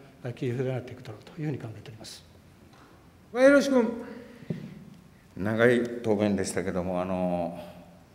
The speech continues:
Speaker 3: ワクチンパスポートと並行してやらないといけないのは、ピーシーアール検査ですよ。陰性証明書ですよ。ね。陰性証明書をしょっちゅうこれでできるかっていうと、できない。っ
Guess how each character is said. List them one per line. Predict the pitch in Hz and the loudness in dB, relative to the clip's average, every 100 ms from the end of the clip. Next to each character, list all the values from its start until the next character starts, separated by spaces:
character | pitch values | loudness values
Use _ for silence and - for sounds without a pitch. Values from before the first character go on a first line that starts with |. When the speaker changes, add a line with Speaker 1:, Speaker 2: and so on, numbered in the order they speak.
| - - - - - | -20 -20 -20 -20 -6
Speaker 3:
ワ | 117 123 | -2 -2
ク | |
チ | - 139 | -4 -4
ン | |
パ | 147 | -2
ス | 147 | -2
ポ | - 131 | 0 -2
ー | |
ト | 131 | 0
と | 139 | -2
並 | 135 131 | 0 0
行 | 143 | 0
し | 143 | 0
て | 143 | 2
や | |
ら | 127 | 2
な | 120 | 2
い | 104 | -2
と | |
い | 104 | -2
け | |
な | 98 95 | -2 -2
い | |
の | 92 | 0
は、 | 80 | -2
ピ | - | -2
ー | 123 | -2
シ | 135 | 2
ー | |
ア | |
ー | 123 | 2
ル | |
検 | 117 117 | 2 0
査 | 123 | -2
で | 117 | -4
す | - | -8
よ。 | - - - | -14 -20 -10
陰 | 117 | -6
性 | 117 143 | -2 -2
証 | - 131 | 0 0
明 | 131 123 | 2 0
書 | - 135 | -2 -4
で | 104 | -6
す | - | -12
よ。 | - - - - - - - | -14 -18 -20 -20 -20 -16 -4
ね。 | 117 196 - - - 131 | -4 -4 -10 -18 -12 -6
陰 | 165 | -2
性 | 202 175 | 2 2
証 | 180 170 | 2 0
明 | 170 | 0
書 | 170 180 151 | 2 4 4
を | |
し | - | 2
ょ | 156 | -4
っ | |
ち | - | -2
ゅ | |
う | 170 | 0
こ | |
れ | 151 | 0
で | 147 | 2
で | 147 | 0
き | - | 0
る | 170 | 2
か | 143 | 2
っ | - | 2
て | 101 | -2
い | |
う | |
と、 | 101 | -4
で | 82 120 | -2 -2
き | 180 | -2
な | |
い。 | |
っ | 95 | -2